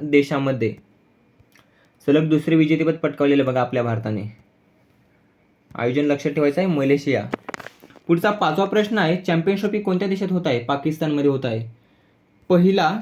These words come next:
साहित्यभूषण पुरस्कार दोन हजार पंचवीस हा कोणास प्रदान करण्यात आला? तर पर्याय क, साहित्यिक बघा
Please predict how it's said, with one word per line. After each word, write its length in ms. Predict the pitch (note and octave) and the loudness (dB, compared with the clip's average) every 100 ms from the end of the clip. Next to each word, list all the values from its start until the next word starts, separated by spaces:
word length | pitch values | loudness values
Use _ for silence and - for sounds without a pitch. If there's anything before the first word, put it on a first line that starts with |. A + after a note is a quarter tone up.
| - | -6
साहित्यभूषण 720 | E3+ D#3+ F#3 G3 F#3 F#3 F#3+ F#3+ | -2 0 2 2 4 2 2 0
पुरस्कार 640 | F#3+ E3 F#3 G3+ C#3+ C3+ F3+ - _ _ _ _ _ - _ _ _ _ _ _ _ _ _ - | 0 0 0 0 -2 -2 -4 -10 _ _ _ _ _ -20 _ _ _ _ _ _ _ _ _ -10
दोन 400 | B2+ A#2 A#2 E3 | -6 -2 4 6
हजार 180 | F#3+ G3+ | 6 2
पंचवीस 440 | G3+ G#3 G#3 F3+ - | 2 0 2 0 -2
हा 100 | D#3+ | -4
कोणास 420 | E3 E3+ E3+ F#3+ | -2 0 0 0
प्रदान 480 | G3 G3 F3+ F3+ F#3 | -2 0 2 2 2
करण्यात 300 | F3+ F3 F3 - | 0 0 -2 -4
आला? 300 | G3+ D#3+ D#3+ - - _ _ | 0 0 0 -4 -18 _ _
तर 160 | E3 E3+ | 0 0
पर्याय 500 | E3 F3+ E3 F3+ F#3 F#3+ | 0 2 2 4 2 0
क, 40 | E3+ D#3 - - | -2 -2 -6 -20
साहित्यिक 640 | - D#3+ E3 E3+ - F#3+ | -6 0 2 2 0 0
बघा 280 | F3+ D3+ E3 | 2 2 0